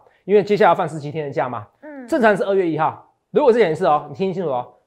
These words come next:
Speaker 1: 如果今天我是决定说，画面给Luna，我决定，
Speaker 2: 是。
Speaker 1: 就是我决定说，我现在加入会员不划算，放那么多的假期，没有弥补我的会期，没有弥补我的会费。你会二
Speaker 2: 嗯。
Speaker 1: 月一号参加会员，还是，还是现在？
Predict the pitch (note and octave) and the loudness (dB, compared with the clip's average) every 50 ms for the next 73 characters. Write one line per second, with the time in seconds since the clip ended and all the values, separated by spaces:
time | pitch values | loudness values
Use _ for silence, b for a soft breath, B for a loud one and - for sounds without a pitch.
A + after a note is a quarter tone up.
0 | _ _ - F#3 D4 D4 A#3+ B3+ F#3+ - - A#3+ B3 B3 G3+ A3 A#3+ A#3+ B3 B3 | _ _ -6 -4 -2 2 2 2 2 0 -2 -6 -6 -4 0 2 2 2 2 0
1 | A#3 F#3+ D#3+ D3 C#3+ - A3 F#3 - - E3 D#3 D#3 F3+ F#3+ D#3+ D#3 C#3 D#3 D3+ | -2 -2 -2 -2 -2 -4 -8 -10 -6 -4 -4 -4 -2 -2 -4 -4 -4 -4 -2 -2
2 | D3 D3+ C#3 - - _ _ _ _ _ _ _ _ - - - G3 D3+ D3 C#3+ | -2 -2 -4 -6 -14 _ _ _ _ _ _ _ _ -10 -8 -6 -4 -4 -4 -4
3 | D#3 D3 B2+ A#2 A2+ - _ _ - E3+ E3 D#3+ E3 F#3 F#3+ G3 A#3 A#3 G3 - | -4 -6 -8 -10 -12 -18 _ _ -2 0 0 0 2 0 -2 -2 -2 -4 -8 -10
4 | - - A3+ G#3+ A#3 G#3 D#3+ C#3+ D#3 F3 G#3 G3+ F#3 D#3 G3 F#3+ G3 E3+ D3+ G#3 | -10 -8 -6 -4 -2 -2 -4 -4 -4 -2 -2 -2 -2 -2 -2 -2 -2 -2 -2 -2
5 | G3 D#3+ F#3 F3+ F#3 F3 F3+ D3+ C3+ D#3 F3+ C#3+ C3 C3 - E3+ C#3+ C3 - E3+ | -2 -2 -2 -4 -2 -2 -2 -4 -4 -4 -4 -4 -4 -4 -4 -4 -6 -4 -4 -4
6 | E3 E3 D#3+ D#3 - E3+ E3 D#3+ D#3 D3 - - D#3+ C#3 - - - A#2 A#2 A2 | -4 -4 -6 -8 -8 -6 -4 -2 -4 -4 -4 -4 -6 -6 -8 -12 -18 -20 -20 -20
7 | _ _ _ _ _ _ - D#3 E3 F#3+ G#3 E3+ C#3+ C#3+ D3 D3+ F3 D3+ D3+ D3+ | _ _ _ _ _ _ -6 -2 0 2 2 0 0 -4 -6 -6 -8 -8 -8 -8
8 | C#3 C#3+ C#3 B2 A#2+ A#2 B2+ A#2+ - E3 C#3+ C3 - - - A2 A#2 C#3 F3 F3 | -8 -8 -6 -6 -6 -6 -6 -6 -4 -4 -4 -4 -6 -12 -16 -14 -10 -8 -6 -6
9 | - D3 C#3+ D#3 C#3 C#3+ C3 B2 B2 A#2+ - A#2+ A#2 - D3+ C3 A#2 - D3 B2 | -6 -6 -8 -10 -10 -10 -10 -10 -10 -10 -10 -10 -6 -6 -6 -6 -6 -8 -10 -10
10 | G#2 b b b b b - D#3 D#3+ F3 G3 G#3+ F#3+ G#3 G3+ G3 G3 F#3+ F#3 E3+ | -10 b b b b b -8 -6 -4 -2 -2 -2 0 0 0 0 0 0 -2 -4
11 | - E3 D#3 E3 D#3 E3+ D3 C3 A2+ B2 B2+ D3+ C#3+ G#2+ A2 D3 C#3 D3 D3+ B2+ | -4 -4 -4 -4 -2 -2 -4 -4 -6 -8 -10 -12 -12 -10 -8 -8 -6 -6 -6 -6
12 | C3+ B2 A2+ A2+ | -6 -8 -8 -10